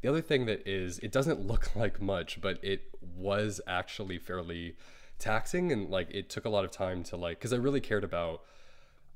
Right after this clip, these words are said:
you know, I would, I would sit down and record, uh,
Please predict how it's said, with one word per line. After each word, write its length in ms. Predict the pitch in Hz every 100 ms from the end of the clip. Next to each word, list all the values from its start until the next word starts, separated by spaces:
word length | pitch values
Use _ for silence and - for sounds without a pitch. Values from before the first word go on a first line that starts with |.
| - -
you 120 | 120
know, 120 | 101
I 100 | 92
would, 220 | 101 107 110
I 40 |
would 100 | 104
sit 140 | - 127
down 140 | 135
and 80 | 117
record, 680 | 101 - 104 95 90 82 87
uh, 40 | -